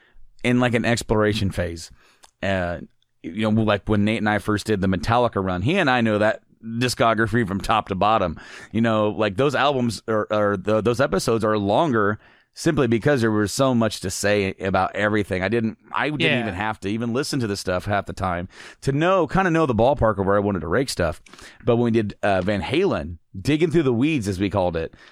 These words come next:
Speaker 1: you know, we
Speaker 2: Mm-hmm.
Speaker 1: knew a lot of big songs, but there were some cool hidden gems all th-, littered throughout every single album, even some of the stuff that we didn't like. Uh,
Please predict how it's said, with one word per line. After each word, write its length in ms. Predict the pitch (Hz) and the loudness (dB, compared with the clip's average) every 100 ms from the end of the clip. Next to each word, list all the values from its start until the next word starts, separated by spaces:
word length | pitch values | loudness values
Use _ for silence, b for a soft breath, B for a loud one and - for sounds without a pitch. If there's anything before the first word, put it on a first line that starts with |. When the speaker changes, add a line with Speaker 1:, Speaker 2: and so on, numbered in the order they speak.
| B | B
Speaker 1:
you 140 | - 104 | -4 0
know, 180 | 95 95 | 0 2
we 120 | 110 | 4
Speaker 2:
Mm-hmm. 80 | 117 | 4
Speaker 1:
knew 120 | 170 | 4
a 20 | |
lot 300 | 139 107 110 | 4 4 4
of 120 | 101 | 2
big 160 | 98 92 | 0 0
songs, 320 | 123 143 110 | 0 0 0
but 80 | 98 | -2
there 100 | 113 | 0
were 80 | 175 | 0
some 340 | - 156 117 | 0 0 0
cool 420 | - 156 185 196 | -2 0 4 4
hidden 340 | 139 147 117 98 | 4 2 0 0
gems 360 | 107 123 107 | 0 2 0
all 260 | 85 101 127 | 2 2 0
th-, 100 | - | -4
littered 440 | 101 110 180 196 160 | -2 2 4 2 2
throughout 320 | 156 139 117 | 2 4 4
every 160 | 123 131 | 2 0
single 280 | 127 107 | 2 2
album, 320 | 98 110 95 98 | 4 4 2 0
even 220 | 131 131 | 0 0
some 160 | 127 | 0
of 40 | 110 | -2
the 60 | |
stuff 220 | 104 110 98 | 0 -2 -2
that 80 | |
we 80 | 98 | -4
didn't 220 | 92 87 | -2 -4
like. 360 | 80 104 135 - B B B B B | -2 -2 -2 -6 B B B B B
Uh, 380 | 95 104 98 87 | 0 2 2 0